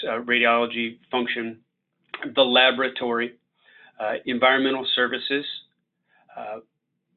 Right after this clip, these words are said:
engineering services or facilities, security, uh, physical therapy, occupational therapy, security,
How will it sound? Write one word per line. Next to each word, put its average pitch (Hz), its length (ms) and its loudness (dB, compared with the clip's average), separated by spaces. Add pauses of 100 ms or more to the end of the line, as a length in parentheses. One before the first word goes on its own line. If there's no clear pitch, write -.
(100)
engineering 143 540 4
services 135 480 0
or 135 180 0
facilities, 131 720 -2 (960)
security, 131 680 -2 (600)
uh, 110 240 -6 (560)
physical 131 300 -4
therapy, 127 400 2
occupational 123 640 -4
therapy, 123 560 -2 (1200)
security, 131 680 2